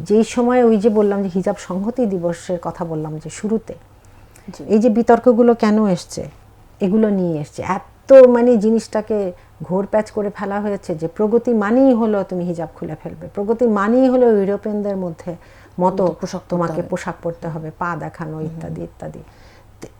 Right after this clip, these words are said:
Speaker 1: এই যে জিনিসগুলো ব্রেইন ওয়াশ হয়েছিল, ওগুলো আসলে আবারও ভালোভাবে ওয়াশ করে আমাদের ঢুকাতে হবে যে সফলতার চাবিকাঠি কিন্তু এই শালীনতা, নৈতিকতা,
Speaker 2: জি।
Speaker 1: ইসলামের শালীন পোশাকে।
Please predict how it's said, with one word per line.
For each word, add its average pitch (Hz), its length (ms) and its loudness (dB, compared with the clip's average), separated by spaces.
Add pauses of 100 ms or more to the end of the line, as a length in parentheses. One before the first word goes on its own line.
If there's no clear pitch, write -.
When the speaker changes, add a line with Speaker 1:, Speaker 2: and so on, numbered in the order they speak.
(120)
Speaker 1:
এই 269 320 6
যে 294 120 4
জিনিসগুলো 262 680 4
ব্রেইন 208 480 0
ওয়াশ 185 320 -2 (200)
হয়েছিল, 277 500 0 (920)
ওগুলো 175 280 -4
আসলে 180 380 -4
আবারও 214 760 2 (240)
ভালোভাবে 202 560 -2
ওয়াশ 202 340 -2
করে 180 200 -6
আমাদের 160 300 -8 (120)
ঢুকাতে 180 300 -10
হবে 170 340 -8 (380)
যে 165 80 -6
সফলতার 247 680 -4
চাবিকাঠি 180 520 -6
কিন্তু 180 240 -12
এই 165 120 -8
শালীনতা, 226 560 -6
নৈতিকতা, 196 680 -6
Speaker 2:
জি। 175 60 -6
Speaker 1:
ইসলামের 170 360 -8
শালীন 226 400 -2
পোশাকে। 170 440 -10